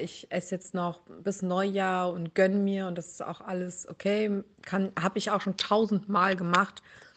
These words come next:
ähm, würde ich nicht, nicht nochmal so machen. Ich würde wirklich planen, ich würde mir verschiedene, äh, Ernährungsumstellungen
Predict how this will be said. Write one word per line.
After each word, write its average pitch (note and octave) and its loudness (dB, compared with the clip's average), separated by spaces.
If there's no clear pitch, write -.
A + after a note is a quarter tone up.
ähm, F3+ 4
würde F3 8
ich - -2
nicht, - -4
nicht F#3+ 0
nochmal F3 4
so G#3+ 2
machen. G#3+ -2
Ich F#3+ -10
würde F3 0
wirklich F3+ -2
planen, F3 2
ich F#3+ -8
würde F3 -2
mir F3 -2
verschiedene, F3+ -4
äh, F3 -2
Ernährungsumstellungen E3+ -2